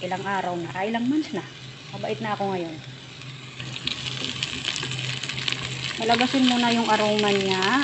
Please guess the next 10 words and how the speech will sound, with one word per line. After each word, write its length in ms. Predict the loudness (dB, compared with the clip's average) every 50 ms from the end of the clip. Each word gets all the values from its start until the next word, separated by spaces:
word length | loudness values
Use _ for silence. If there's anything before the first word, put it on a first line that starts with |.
| 2 0
As 80 | -2 -2 -2 -2 -2
in, 80 | 0 0 2
lumabas 400 | 2 2 2 4 4 4 4 4
yung 160 | 2 0 2
amoy 320 | 2 0 0 0 0 0 0
niya 320 | -2 -2 -2 -2 -2 0
na 160 | -2 0 0 0 0
amoy 240 | 2 2 2 2 2
mabango. 640 | 2 0 0 0 -2 -2 -2 -2 0 0 0 0 0 -2 -4 -8 -8 -10 -10 -10 -10 -12 -12 -10 -8 -8 -8 -6 -8 -8 -4 -4 -4 -2 -2 -6 -6 -4 -8 -8 -8 -8 -8 -4
Saka 160 | 0 0 2